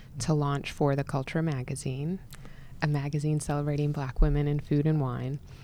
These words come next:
And that has had me quite busy <laughs> from December through we're now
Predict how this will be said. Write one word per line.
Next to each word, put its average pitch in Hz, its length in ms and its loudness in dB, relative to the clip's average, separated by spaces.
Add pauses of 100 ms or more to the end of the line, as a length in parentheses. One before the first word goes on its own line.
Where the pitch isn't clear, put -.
(380)
And 160 140 6
that 170 140 6
has 220 140 2
had 202 160 -2
me 208 120 2
quite - 440 4
busy 180 540 8
<laughs> - 80 -2
from 170 200 4
December 165 640 4
through 156 380 4
we're 151 180 2
now 147 480 0